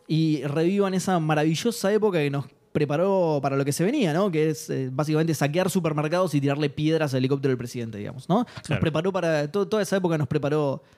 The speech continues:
Speaker 1: para eso, ¿sí? Bájenlo, jueguenlo. Eh, ah, me olvidé de anotar que esto lo decía en la noticia. La cantidad de niveles que tenía, creo que tenía siete niveles, una cosa así. El chabón los transformó en full niveles, digamos, ¿no? Eh, pero bueno, nada, se,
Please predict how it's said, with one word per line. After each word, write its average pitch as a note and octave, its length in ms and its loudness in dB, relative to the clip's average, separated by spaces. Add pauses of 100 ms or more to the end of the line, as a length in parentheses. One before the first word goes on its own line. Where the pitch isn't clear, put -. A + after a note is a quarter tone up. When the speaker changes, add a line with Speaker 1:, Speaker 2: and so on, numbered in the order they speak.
(120)
Speaker 1:
para B2 360 -2
eso, B2+ 400 -8
¿sí? E3+ 280 2 (240)
Bájenlo, F3 440 0
jueguenlo. F3+ 600 0 (260)
Eh, D3 420 2
ah, G3+ 320 0
me F3+ 160 0
olvidé G3 180 2
de A#3 80 2
anotar A3 360 0
que - 80 -4
esto F#3+ 180 -2
lo D#3+ 80 2
decía F3 540 -2 (160)
en C#3+ 120 -4
la C#3 100 -2
noticia. D#3+ 520 -2 (1120)
La D3 120 0
cantidad E3 300 2
de A3 60 0
niveles G3+ 300 2
que F#3+ 100 -2
tenía, G3+ 160 0
creo A3 140 0
que G3 40 -2
tenía F#3 180 2
siete G3 300 -2
niveles, F#3 540 2
una E3+ 120 0
cosa D#3+ 200 -4
así. G3+ 380 0 (160)
El C#3+ 140 -4
chabón D#3+ 200 2
los F#3 80 0
transformó D#3+ 420 0
en F3 80 -2
full F3+ 220 0
niveles, C#3 360 0
digamos, A#2 340 -8
¿no? E3+ 280 0 (1000)
Eh, B2+ 340 -2
pero C3+ 140 -2
bueno, G#3 220 0
nada, G#3+ 260 2
se, D#3 220 0